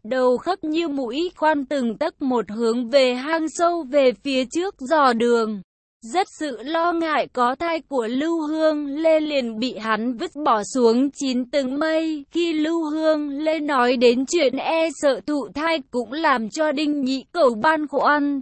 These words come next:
phải làm như thế nào cho phải. Dừng lại làm sao được, giống như người bị bắt buộc nhịn thuốc trong một thời gian dài, chợt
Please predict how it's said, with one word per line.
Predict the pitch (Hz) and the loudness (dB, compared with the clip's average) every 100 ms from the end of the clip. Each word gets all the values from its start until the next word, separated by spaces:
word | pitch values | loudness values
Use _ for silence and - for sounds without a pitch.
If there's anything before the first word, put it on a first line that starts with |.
| - | -4
phải | 262 208 | -4 -2
làm | 220 262 262 254 | 2 2 4 2
như | 285 339 | 0 -2
thế | 311 285 247 | -2 2 2
nào | 285 302 262 226 - | 2 2 2 0 -2
cho | 311 311 | 0 0
phải. | 311 262 170 156 143 _ _ _ _ 214 | 0 -2 -4 -8 -12 _ _ _ _ -8
Dừng | 220 269 247 | 0 2 2
lại | 269 226 190 | 0 0 0
làm | 240 233 226 | 0 0 -2
sao | - 302 302 | 2 4 4
được, | 269 277 226 - | 2 0 0 -4
giống | 208 269 226 226 | -2 0 0 0
như | 254 320 | 0 0
người | 302 277 277 233 | -2 0 0 0
bị | 262 240 | -2 -2
bắt | 262 370 - | -2 -2 -2
buộc | 285 262 - | 2 2 2
nhịn | 277 269 - | -4 -4 -6
thuốc | 254 359 - - | -8 -8 -8 -4
trong | 349 339 | -2 0
một | 311 254 - | 2 0 0
thời | 262 247 | 2 2
gian | 208 311 320 | 4 2 2
dài, | 277 277 247 220 202 - | 0 2 4 2 -2 -4
chợt | - 262 | 2 2